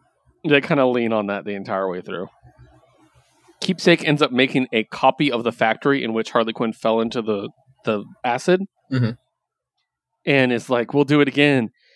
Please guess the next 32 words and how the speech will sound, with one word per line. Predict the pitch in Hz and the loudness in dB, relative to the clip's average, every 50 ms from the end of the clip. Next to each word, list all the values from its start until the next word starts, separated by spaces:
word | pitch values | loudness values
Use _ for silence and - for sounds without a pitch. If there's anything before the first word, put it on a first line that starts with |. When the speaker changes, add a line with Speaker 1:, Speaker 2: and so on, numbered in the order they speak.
| _ _ | _ _
Speaker 1:
He | - 123 | -10 -6
tosses | - - 151 143 131 143 135 | -2 0 0 0 0 0 0
her | 135 135 131 | 2 4 6
in, | 131 131 127 | 4 4 4
they | 123 120 | 2 0
fall | - - 135 123 120 120 117 | 0 2 2 2 2 2 2
in. | 117 117 113 110 113 117 _ _ _ _ _ _ _ _ _ _ _ _ _ _ _ _ _ - | 2 0 0 -2 -4 -8 _ _ _ _ _ _ _ _ _ _ _ _ _ _ _ _ _ -2
Uh, | 107 107 104 104 101 101 98 90 | 0 2 4 4 4 2 0 -2
she's | - - 147 135 135 | -4 -4 -2 -2 0
weighed | 135 143 135 123 127 | 2 2 2 2 2
down | 127 123 120 | 2 2 2
by | 117 104 | 0 -2
some | - 123 110 | -4 -6 -8
chains. | - - 117 104 101 98 - | -6 -4 -4 -4 -4 -4 -2
He | - | -2
gets | 127 139 127 117 - 110 | 0 0 0 0 0 2
out. | 98 98 98 104 - _ _ _ _ _ _ _ _ | 2 4 2 2 0 _ _ _ _ _ _ _ _
She | - - - 135 127 | -8 -4 -2 -2 -2
seemingly | - - - 160 170 175 151 139 139 120 | 0 2 4 4 6 6 6 4 2 2
drowns, | - 120 110 107 104 104 101 104 110 - - _ _ _ _ _ _ _ | 2 0 0 2 2 0 -2 -2 -6 -8 -12 _ _ _ _ _ _ _
and | - 113 113 | 0 0 2
then | 120 120 | 0 0
Grundy | 113 127 123 120 113 123 113 | 2 2 2 2 2 0 -2
shows | 107 - - 117 110 85 | 0 0 2 2 2 2
up | 107 104 - | 0 -4 -4
and | - 104 | -6 -6
pulls | - 120 107 95 - | -4 -4 -4 -4 -2
her | 147 | -4
out | 101 98 | -4 -2
of | 98 | -4
the | 95 95 | -4 -6
water. | 90 87 85 60 - 123 | -6 -6 -6 -8 -8 -10